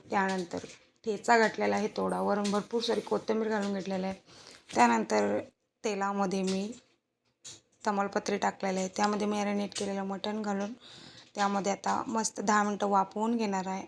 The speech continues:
आणि त्यानंतर आपल्याला काय करायचं आहे, त्यामध्ये गरम पाणी घालायचं आहे, जेणेकरून तर्री पण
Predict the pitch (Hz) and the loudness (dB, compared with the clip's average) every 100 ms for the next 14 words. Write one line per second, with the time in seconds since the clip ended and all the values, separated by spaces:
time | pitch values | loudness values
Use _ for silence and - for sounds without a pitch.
0 | - 196 185 170 214 214 214 208 202 196 | -8 -4 -4 -6 -4 -2 0 -2 -2 -2
1 | 202 202 196 190 185 185 196 202 202 190 | -2 -2 -4 -6 -6 -4 -6 -6 -6 -6
2 | - 208 208 185 180 180 180 165 196 208 | -6 -8 -4 -2 -2 -2 -6 -4 -4 -2
3 | 220 208 202 196 190 - 220 - - - | 0 2 2 0 -2 -6 -10 -12 -14 -14
4 | - - 220 208 202 208 202 202 196 _ | -16 -4 0 0 0 0 0 -2 -8 _
5 | - 202 208 208 214 | -6 0 0 2 -2